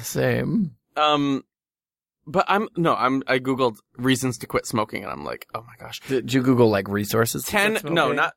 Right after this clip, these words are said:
Speaker 2: resources as to how to quit. But I, well, I did, but then it came up with ten reasons to quit smoking, and I'm like, "This,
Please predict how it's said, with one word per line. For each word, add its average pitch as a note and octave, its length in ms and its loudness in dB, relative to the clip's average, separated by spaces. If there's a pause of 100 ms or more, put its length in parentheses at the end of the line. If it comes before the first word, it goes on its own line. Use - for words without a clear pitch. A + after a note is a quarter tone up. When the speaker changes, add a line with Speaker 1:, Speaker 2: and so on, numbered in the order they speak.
Speaker 2:
resources C3+ 600 -12
as A2 140 -12
to A#2+ 60 -8
how A#2+ 200 0
to A2+ 100 -10
quit. - 220 -8 (120)
But C#3 100 -8
I, D3 100 0
well, F#3 200 0
I G3 80 2
did, F#3 360 -2
but C#3+ 120 -8
then C#3+ 160 0
it C#3+ 80 -6
came C#3 160 -6
up A#2+ 120 -4
with B2 180 -6
ten G#3+ 160 2
reasons E3 320 -2
to C3+ 80 -8
quit - 160 -8
smoking, - 320 -10
and A#2 80 -6
I'm A#2 100 -2
like, A#2 160 -4
"This, E3 280 -4